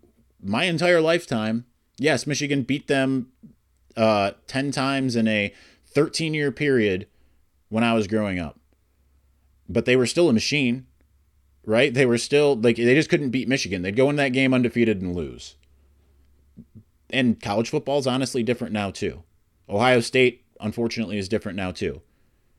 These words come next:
It takes time to build this, but, like, when I look even at the three stars that Michigan has now, in a lot of ways, I look back to, like, the, uh, the early Brady Hoke teams and mid-, you know, in the middle and everything, and it's like the talent is just so much better.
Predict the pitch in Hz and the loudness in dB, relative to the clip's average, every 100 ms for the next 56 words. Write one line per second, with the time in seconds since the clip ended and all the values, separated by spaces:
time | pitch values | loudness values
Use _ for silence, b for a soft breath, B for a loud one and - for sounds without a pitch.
0 | _ 117 127 _ - 160 - 151 156 139 | _ -2 -2 _ -2 -2 0 -4 0 0
1 | 123 165 113 101 110 - 117 110 120 123 | 2 2 2 -2 -6 -2 -2 0 0 2
2 | 120 160 165 143 131 120 110 123 139 127 | 2 0 0 -2 -2 -4 -4 -4 0 0
3 | 110 104 98 95 92 92 95 87 90 92 | 0 -2 -4 -4 -4 -4 -4 -6 -6 -4
4 | 87 90 b b b b b - 117 123 | -4 -8 b b b b b -2 2 2
5 | 165 165 135 127 143 131 131 123 127 117 | 4 4 4 4 2 2 -2 0 0 0
6 | 110 117 110 107 101 95 95 - 117 120 | 2 2 4 2 2 0 -4 -2 0 2
7 | 110 113 104 113 113 123 117 117 101 104 | 2 0 0 -2 -2 -2 0 0 -2 -4
8 | 98 98 - 101 107 107 92 92 92 117 | -6 -8 -6 -4 -4 -4 -4 -4 -2 0
9 | 117 117 113 117 113 110 110 110 - 117 | 0 0 0 -2 -2 -2 -2 -4 -4 -6
10 | 113 - 147 190 135 98 95 98 - - | -6 -6 -6 -4 -6 -6 -6 -6 -8 -8
11 | 113 156 135 101 120 101 76 | -6 -4 -4 -2 -2 -2 -4